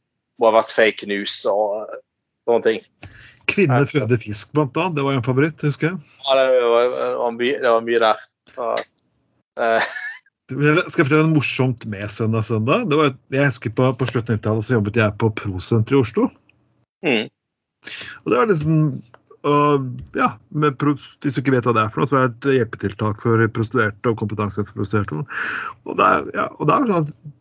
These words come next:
Speaker 2: disse sosiologene som skulle finne fram og hje-, hjelpe jenter, de kjøpte søndags, hver mandag så satt de med Søndag, Søndag for å sjekke gjennom alle kontaktannonsene, faktisk, for å ta kontakt og prøve å f-, skal hjelpe disse damene. Så
Speaker 1: Ja,
Speaker 2: Søndag,
Speaker 1: stemmer.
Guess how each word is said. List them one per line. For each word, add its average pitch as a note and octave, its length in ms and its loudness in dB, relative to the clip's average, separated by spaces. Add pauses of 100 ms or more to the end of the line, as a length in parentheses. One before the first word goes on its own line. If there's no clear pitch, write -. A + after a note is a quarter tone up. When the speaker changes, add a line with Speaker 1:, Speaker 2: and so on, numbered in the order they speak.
Speaker 2:
disse C#3 360 -4
sosiologene A2+ 480 0
som A2+ 160 0
skulle B2+ 200 0
finne C3 200 2
fram A#2 420 0
og G2+ 100 -4
hje-, A#2+ 280 0
hjelpe A#2 320 2
jenter, G#2+ 260 -2
de C#3+ 140 2 (240)
kjøpte - 400 -2
søndags, G#2+ 440 -2 (360)
hver D#3+ 100 2
mandag D#3+ 380 2
så E3 80 2
satt C#3 160 2
de C#3+ 80 2
med C#3 100 4
Søndag, A#2 320 2
Søndag G#2+ 340 0
for C3+ 120 2
å - 20 0
sjekke A#2+ 300 -2
gjennom B2 240 -2 (100)
alle G#2 220 2 (580)
kontaktannonsene, G#2 800 0
faktisk, - 380 -4
for B2+ 160 2
å - 20 -6 (540)
ta C3 100 4
kontakt A#2+ 460 0
og A2+ 80 0
prøve A2 180 2
å G2 60 -4
f-, - 180 -6
skal B2+ 160 0
hjelpe A2+ 300 0
disse G#2 100 -2
damene. G2+ 300 -2 (640)
Så - 80 -12
Speaker 1:
Ja, C3+ 80 0
Speaker 2:
Søndag, C3+ 80 0
Speaker 1:
stemmer. D3 160 0